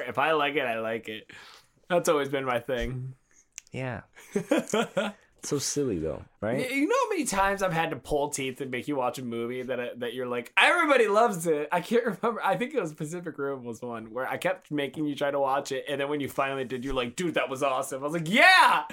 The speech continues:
Speaker 2: Yeah.
Speaker 1: I fucking told you!" <laughs>
Speaker 2: Well, that happened with, um, Breaking Bad. I never watched
Speaker 1: Oh,
Speaker 2: it.
Speaker 1: yeah.
Speaker 2: I was like, "Fuck Breaking Bad, fuck Breaking Bad." And then, like, years after it had ended, I decided to watch it, and I was like, "Breaking Bad's fucking
Speaker 1: <laughs>
Speaker 2: awesome!"
Speaker 1: Yeah,
Speaker 2: Like,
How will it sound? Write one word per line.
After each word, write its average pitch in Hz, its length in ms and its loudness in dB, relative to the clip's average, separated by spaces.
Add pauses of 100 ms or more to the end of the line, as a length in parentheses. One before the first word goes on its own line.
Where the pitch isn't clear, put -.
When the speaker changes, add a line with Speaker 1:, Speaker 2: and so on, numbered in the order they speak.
(100)
Speaker 2:
Yeah. 85 200 0
Speaker 1:
I - 120 0
fucking 262 300 2
told 277 420 8
you!" 165 400 0
<laughs> - 40 -6 (840)
Speaker 2:
Well, 135 80 2
that 180 160 4
happened 196 300 2
with, 160 240 0
um, 107 400 2 (320)
Breaking 139 360 2
Bad. 104 300 4
I 87 80 0
never 110 320 0
watched 113 320 2
Speaker 1:
Oh, 147 300 4
Speaker 2:
it. 143 60 4
Speaker 1:
yeah. 139 40 6
Speaker 2:
I 135 40 4
was 120 100 -2
like, 101 180 -6
"Fuck 139 180 0
Breaking 113 160 -4
Bad, 95 140 -6
fuck 131 160 -2
Breaking 113 180 -2
Bad." 85 280 -4 (560)
And 127 120 0
then, 139 120 0
like, 120 180 0
years 170 580 0
after 131 400 2
it 104 200 0
had - 100 -8
ended, 98 400 -2 (260)
I 104 100 -2
decided 113 340 0
to 95 80 0
watch 87 320 -2
it, 85 320 -4
and 110 120 -2
I 110 60 0
was 113 140 0
like, 117 180 -2 (480)
"Breaking 202 300 0
Bad's 196 260 0
fucking 233 280 2
Speaker 1:
<laughs> - 20 2
Speaker 2:
awesome!" 254 480 6
Speaker 1:
Yeah, 233 400 8
Speaker 2:
Like, - 120 2